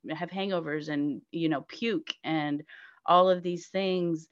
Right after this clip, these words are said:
that a five-year-old should never see his mother do, but she could not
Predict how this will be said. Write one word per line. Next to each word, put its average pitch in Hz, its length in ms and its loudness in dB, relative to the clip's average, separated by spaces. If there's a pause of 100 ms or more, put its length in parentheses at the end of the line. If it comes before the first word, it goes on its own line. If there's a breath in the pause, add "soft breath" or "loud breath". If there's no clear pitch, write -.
(320 soft breath)
that 160 320 6
a 156 40 -2
five-year-old 165 440 2
should 165 140 -6
never 160 200 0
see 156 200 -4
his 156 160 -2
mother 147 480 2 (340)
do, 170 500 2
but 170 200 0
she 175 240 -6
could 175 300 2
not 151 340 -2